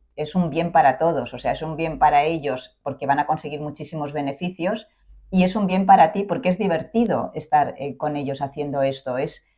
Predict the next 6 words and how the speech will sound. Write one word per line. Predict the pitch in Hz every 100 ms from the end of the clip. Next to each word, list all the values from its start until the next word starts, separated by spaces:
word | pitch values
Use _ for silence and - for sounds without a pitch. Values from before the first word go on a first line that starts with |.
| _
es | 160
saludable, | - 190 180 156 175 254 165 147 160
es, | -
mm, | - 151 135 117 _ _ _ _ _ _
es | 175 -
amoroso | 170 156 143 160 - 139 127 -